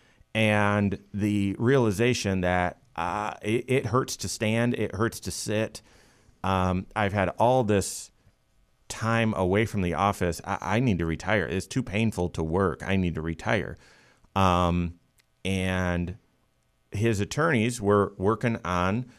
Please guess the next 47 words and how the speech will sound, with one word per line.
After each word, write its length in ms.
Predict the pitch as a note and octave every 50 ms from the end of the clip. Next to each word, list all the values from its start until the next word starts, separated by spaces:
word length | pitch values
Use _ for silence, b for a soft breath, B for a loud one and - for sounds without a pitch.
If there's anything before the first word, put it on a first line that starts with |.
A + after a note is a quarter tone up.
| b b b b b b b b - F2 D#2+
getting, 540 | - G2+ G#2 G#2 A2 A2 A#2 A#2+ A#2+ A#2 A2+ - - - -
uh, 180 | G#2+ G#2 F#2+ - -
uh, 80 | A#2 -
filing 420 | - - G2 F#2+ A2 C#3 E3 E3
a 40 | D3+
claim. 460 | - - - D3 G3 A#3+ A3+ - C#2+ -
I 60 | - G#2
mean, 160 | G#2+ G2+ A2
this 120 | D#3 E3+
person, 380 | - - G3 G3 - - B2 A#2+
this 180 | D#3+ F3+ F#3+
is 80 | A3 F3+
not 240 | F3+ F#3 F#3 D3+ -
someone 260 | - D#3 D3 C#3 B2
just 160 | B2+ B2+ - - - - -
money 480 | A#2+ G#2+ G2+ A2 C3+ D3 C#3+ C3+ C3+ B2+
grabbing 580 | G2+ - - G#2+ A2+ B2+ B2+ A#2 B2 A#2+ A2+
and, 240 | G#2+ F#2+ F#2+ F#2+ E2+ -
you 100 | C3 B2
know, 160 | A2+ G#2+ G2 F#2
"Hey, 240 | F2+ A2+ C3+ C3
this 200 | G2 G2+ B2 -
is 60 | - A2+
my 200 | G#2 G2+ G2 F#2
lottery 280 | F#2+ B2 C#3+ C3+ G#2+
ticket. 220 | F2 G#2+ F#2+ F#2 F2+
I 100 | A2 A#2+
can 160 | A2 F#2 E2
fake 280 | - - A#2 A#2 -
an 60 | G#2+ A2
injury." 280 | C3 G#2+ G2+ F2 D2+ -
No, 120 | G#2 A#2+ C3+
no, 140 | D3+ D#3 D3+
no. 180 | D3 B2 A2
This 160 | B2 D#3+ D#3
friend 280 | - - - C#3+ C#3+ C#3
of 40 | C3+
mine 260 | C3+ C3+ C3+ C3 - _ _ - -
is 400 | - - - B2+ C3 C#3 C3 - - _ _ _ _ _ _ _ _ - -
serious. 440 | - - D#3 D3+ A2+ F2+ D#2+ - -
This 340 | B2 - B2+ B2+ - - -
is 300 | - C3+ - - - - _ b b b b b b b b b
hard 440 | - - - C#3+ C#3+ D3 C3 A2+ A2+
on 140 | G#2 G#2
his 360 | G2+ A2 B2 A2 F2 - - - _ -
life 440 | G2+ G2+ A2+ A2+ G#2 D2+ - -
and 180 | F2 E2+ E2 D#2+